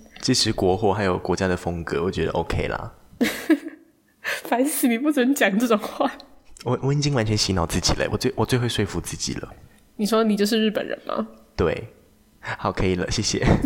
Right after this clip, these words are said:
Speaker 2: <laughs> 我不知道回你什么了，日本人。
Speaker 1: <laughs> 真是够了。好啦，诶，最近还流行一个东西，也不是最近，
Speaker 2: 嗯。
Speaker 1: 但这也算是复古的一环，就是零点五字拍，广角自拍。
Speaker 2: 这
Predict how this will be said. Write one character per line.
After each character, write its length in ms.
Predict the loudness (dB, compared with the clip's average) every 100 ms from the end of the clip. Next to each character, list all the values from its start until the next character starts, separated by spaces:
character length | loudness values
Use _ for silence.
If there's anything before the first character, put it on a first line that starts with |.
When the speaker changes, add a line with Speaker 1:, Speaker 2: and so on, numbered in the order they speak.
| 2 0 0 0 -2 -18
Speaker 2:
<laughs> 800 | -20 _ _ _ _ -4 -2 0
我 100 | 2
不 140 | 2 2
知 160 | -2
道 200 | 0 2
回 160 | 4 4
你 140 | 4
什 160 | 4 4
么 180 | 4 2
了， 140 | 4
日 100 | 4
本 180 | 2 0
人。 240 | -2 -2 -4 -4
Speaker 1:
<laughs> 220 | -8 -8
真 140 | -6 -4
是 100 | -2
够 220 | -2 -2
了。 240 | -4 -8 -10 -12
好 140 | -4 -2
啦， 120 | -2
诶， 160 | 0 -2
最 120 | 0
近 140 | 0
还 80 | 0
流 220 | 0 0
行 320 | -2 -4 -4
一 20 | -4
个 80 |
东 260 | -4 -4 -2
西， 160 | -4 -2
也 80 |
不 80 | -2
是 140 | 0 -4
最 240 | -2 -2
近， 340 | -2 -6 -6 -10 -18 _ _ -12 -4
Speaker 2:
嗯。 80 | 2
Speaker 1:
但 140 | 4
这 100 | 4
也 80 | 0
算 180 | 0 0
是 80 | 0
复 220 | 0 -2
古 140 | 0
的 100 | -2
一 100 | -2
环， 300 | -4 -4 -4
就 80 | -4
是 160 | 0 0
零 280 | 0 -2
点 200 | 0 -2 -2
五 180 | -6 -6
字 280 | -8 -4 -4
拍， 300 | -2 -4 -4 -4
广 180 | -4
角 180 | -2 -4 -4
自 160 | -6
拍。 240 | -4 -4 -6 -8 -10 -20 -12
Speaker 2:
这 180 | -4 4